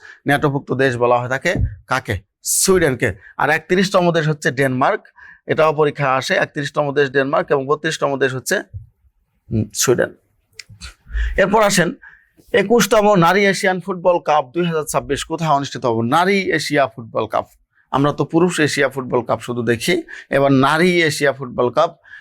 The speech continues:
কোন দেশে অনুষ্ঠিত হবে বা কোথায় অনুষ্ঠিত হবে, এটা পরীক্ষা আপনাদের বা এই প্রশ্নে চাওয়া হয়েছে দুই হাজার সালে, তাহলে দুই হাজার ছাব্বিশ সালে।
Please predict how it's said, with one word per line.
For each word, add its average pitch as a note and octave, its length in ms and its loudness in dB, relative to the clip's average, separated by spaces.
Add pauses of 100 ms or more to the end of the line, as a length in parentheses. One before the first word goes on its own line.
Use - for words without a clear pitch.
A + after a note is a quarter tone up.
(200)
কোন F#3+ 400 4
দেশে E3 360 2
অনুষ্ঠিত D3 420 -2
হবে B2+ 400 0 (360)
বা D#3+ 120 2
কোথায় E3+ 420 2
অনুষ্ঠিত C#3+ 440 -2
হবে, C#3+ 340 -2
এটা C#3+ 140 -2
পরীক্ষা A#2 360 -2
আপনাদের B2 340 0 (320)
বা C3 80 4
এই C3 100 0
প্রশ্নে B2+ 340 0
চাওয়া B2 300 2
হয়েছে B2+ 280 -4 (320)
দুই D#3+ 180 6
হাজার C#3+ 280 2
সালে, A#2+ 240 0
তাহলে F3 280 2
দুই E3 120 2
হাজার F#3 140 4
ছাব্বিশ C3+ 300 -4
সালে। - 180 -4